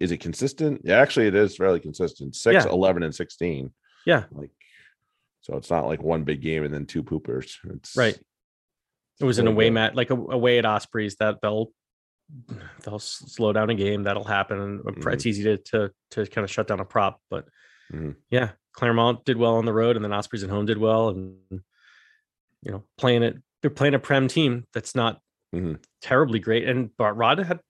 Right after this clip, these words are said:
Speaker 2: had a good match this past weekend against, uh, Sarries, I thought. So,
Speaker 1: Right.
Speaker 2: um, you know, he's not going against Sarries this week, it's, and he'll score better.
Speaker 1: <laughs>
Speaker 2: You know, it's different.
Speaker 1: Yeah.
Speaker 2: I know it's a different comp, but he's definitely one, you know, I, I wouldn't go any of the Sale backs.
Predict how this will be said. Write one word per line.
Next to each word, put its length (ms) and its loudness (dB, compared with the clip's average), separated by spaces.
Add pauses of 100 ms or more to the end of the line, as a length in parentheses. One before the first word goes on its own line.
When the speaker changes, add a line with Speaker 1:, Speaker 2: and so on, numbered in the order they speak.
Speaker 2:
had 120 2
a 40 0
good 220 0
match 240 0
this 100 -10
past 300 -4
weekend 320 -4
against, 300 -4 (120)
uh, 240 2
Sarries, 340 2
I 60 -2
thought. 340 -4
So, 440 -2
Speaker 1:
Right. 180 -10 (640)
Speaker 2:
um, 380 -2 (1500)
you 80 -8
know, 200 -2
he's 140 -6
not 140 0
going 160 0
against 240 -4
Sarries 220 4
this 120 -10
week, 220 -6
it's, 180 -20
and 360 -6
he'll 100 -2
score 240 -2
better. 280 -4
Speaker 1:
<laughs> 60 -14 (480)
Speaker 2:
You 140 4
know, 80 4
it's 160 0
different. 240 0
Speaker 1:
Yeah. 40 2
Speaker 2:
I 40 6
know 80 8
it's 80 2
a 40 -10
different 220 2
comp, 300 0
but 100 0
he's 200 -6
definitely 340 0
one, 420 -2
you 80 -4
know, 160 -2 (640)
I, 80 -2 (140)
I 40 4
wouldn't 280 6
go 180 6
any 200 4
of 100 4
the 80 -2
Sale 300 0
backs. 580 -4